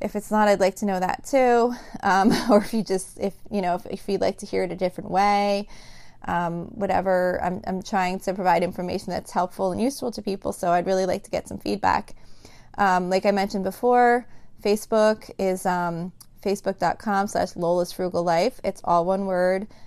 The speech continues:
no apostrophe. Uh, if you wanna post something on the page, that would be great, or you could message me from there. And then if you'd like to join our private listeners group, it's, it's, um, facebook dot com slash groups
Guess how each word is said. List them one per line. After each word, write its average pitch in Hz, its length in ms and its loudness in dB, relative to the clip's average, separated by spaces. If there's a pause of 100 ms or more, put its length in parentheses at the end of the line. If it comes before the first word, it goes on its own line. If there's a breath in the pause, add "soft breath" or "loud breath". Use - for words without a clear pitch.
(140 soft breath)
no 185 200 0
apostrophe. 220 920 -2 (420 soft breath)
Uh, 185 320 -2
if - 80 -8
you 196 60 -2
wanna 175 160 0
post 185 240 -2
something 185 240 -4
on 180 140 -2
the 175 40 -6
page, 214 300 0
that - 120 -2
would - 100 -6
be 185 80 -2
great, 202 280 2
or - 80 0
you 175 120 0
could 180 160 -6
message 208 320 -2
me 226 160 -2
from 233 200 -4
there. 233 440 0 (420 loud breath)
And 196 180 2
then 185 160 2
if 185 120 -6
you'd 185 100 -2
like 185 180 2
to 190 80 -8
join 180 220 -2
our 180 80 0
private 175 340 -2
listeners 233 440 -4
group, 240 400 0 (420 soft breath)
it's, 180 220 -2 (200)
it's, 185 240 -4
um, 170 440 -4 (180)
facebook 190 320 -2
dot - 220 -2
com 247 460 4 (200 soft breath)
slash 180 520 0 (180)
groups - 560 -2